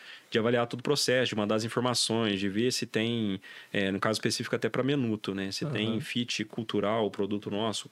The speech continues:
Speaker 1: lá. A gente vai faz-, começar a fazer os testes agora, até pra fazer anúncio lá, ver se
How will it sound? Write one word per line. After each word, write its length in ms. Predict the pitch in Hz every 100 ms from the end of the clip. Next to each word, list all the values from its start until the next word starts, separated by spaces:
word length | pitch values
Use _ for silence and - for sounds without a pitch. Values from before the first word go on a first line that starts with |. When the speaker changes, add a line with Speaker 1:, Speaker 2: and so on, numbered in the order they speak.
| -
Speaker 1:
lá. 200 | 107 113
A 60 | 101
gente 140 | 104
vai 120 | 131
faz-, 120 | 160
começar 280 | 151 147 139
a 20 |
fazer 140 | 147 143
os 80 | 135
testes 240 | 135 135
agora, 400 | 165 113 131 160 - - - -
até 200 | 120 131
pra 120 | 135
fazer 220 | 135 113
anúncio 380 | 113 107 113 110
lá, 260 | 104 113
ver 180 | 101 107
se 300 | 113 - 113